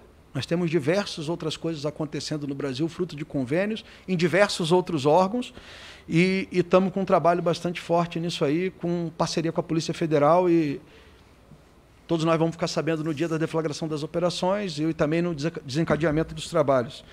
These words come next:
Deputado Kim Kataguiri, né, nós não temos um caso de corrupção de cento e trinta milhões, não temos levantamento de pagamento de propina, ou de um direcionamento pra essa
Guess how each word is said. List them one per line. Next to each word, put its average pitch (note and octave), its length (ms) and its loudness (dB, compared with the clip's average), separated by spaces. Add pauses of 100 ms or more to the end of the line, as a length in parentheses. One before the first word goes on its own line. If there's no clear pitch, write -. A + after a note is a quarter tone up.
(360)
Deputado G#3 400 0
Kim A3 140 -2
Kataguiri, G3+ 580 -2
né, G3+ 260 -6 (460)
nós F3 160 -4
não B3 160 -2
temos B3 360 -4
um G#3 100 -6
caso F3+ 360 -4
de E3 100 -14
corrupção G#3 760 -4
de E3 120 -12
cento F3 320 -8
e D#3+ 40 -10
trinta D#3+ 300 -8
milhões, C#3 460 -8
não C3+ 100 -16
temos E3 340 -12
levantamento D3+ 560 -10
de D3 80 -16
pagamento D3+ 520 -8
de C#3+ 80 -14
propina, D#3 840 -8 (520)
ou F3+ 180 0
de E3 100 -10
um F3 220 -8
direcionamento E3+ 1120 -8
pra D3+ 160 -8
essa D#3 480 -6